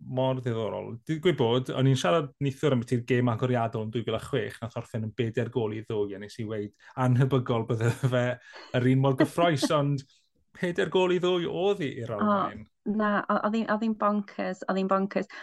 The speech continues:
Speaker 2: A ti'n gwbod be, er gwaetha'r ffaith, yym, bod na,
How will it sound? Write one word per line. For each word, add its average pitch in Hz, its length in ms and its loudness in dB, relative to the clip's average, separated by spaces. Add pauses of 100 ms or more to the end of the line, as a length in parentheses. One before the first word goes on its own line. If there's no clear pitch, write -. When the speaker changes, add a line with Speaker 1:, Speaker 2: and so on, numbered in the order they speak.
(280)
Speaker 2:
A 247 80 2
ti'n 285 180 2
gwbod 302 220 2
be, 214 80 4 (240)
er 233 100 -2
gwaetha'r 240 560 0
ffaith, 185 600 0 (180)
yym, 170 300 2 (180)
bod - 180 0
na, 175 140 4